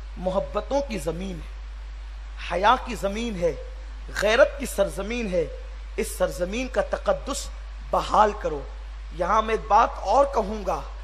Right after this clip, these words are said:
आजकल कुछ लोगों को बड़ी शरारत सूझी है मुसलमानों को काफिर बनाने के लिए, और उन्हें कहा जा रहा है, उनके अपने भी समझा रहे तो कहते हैं, "ये तो घर लौटना है,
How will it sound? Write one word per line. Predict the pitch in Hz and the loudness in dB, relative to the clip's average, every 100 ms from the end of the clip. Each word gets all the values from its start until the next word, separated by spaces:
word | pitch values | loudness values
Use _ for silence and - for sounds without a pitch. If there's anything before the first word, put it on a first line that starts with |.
| - - - 156 | -10 -10 -6 6
आजकल | 190 214 - 269 247 170 - - - - - - | 6 6 4 2 2 0 -8 -10 -10 -10 -10 -6
कुछ | 254 - | -6 -2
लोगों | 208 220 262 | 2 4 4
को | 262 226 | 4 2
बड़ी | 214 254 | 2 -2
शरारत | - 185 175 202 247 | -4 0 4 4 4
सूझी | - - 202 185 196 | -4 -8 -8 -6 -4
है | 175 165 - - - - - - - | 0 0 0 -10 -10 -10 -10 -10 -8
मुसलमानों | 190 - 226 190 202 233 262 | -6 0 0 2 2 4 2
को | 254 - | 2 -2
काफिर | 196 - - 269 | 0 0 -2 -4
बनाने | 214 208 208 220 | 0 2 2 0
के | 214 202 | -2 -2
लिए, | 190 180 151 - - - - - - | -2 -6 -8 -10 -12 -12 -10 -10 -2
और | 170 | 0
उन्हें | 190 233 | 2 0
कहा | 220 196 196 233 | 0 0 6 6
जा | 226 233 | 8 6
रहा | 233 226 262 | 10 8 8
है, | 214 202 - - - - | 2 -6 -8 -10 -10 -6
उनके | 208 208 247 | -6 -2 0
अपने | 220 - 294 | 0 0 0
भी | 330 311 | 0 -2
समझा | 247 226 226 240 | -2 0 6 6
रहे | 254 | 4
तो | 247 | -2
कहते | 220 214 202 - 254 | -4 -2 -4 -2 0
हैं, | 208 151 - - - - | 0 -4 -6 -10 -10 -6
"ये | 196 | -4
तो | 233 226 | 0 0
घर | 156 196 | 2 -2
लौटना | 254 294 277 277 240 | 4 6 6 2 0
है, | 190 | 2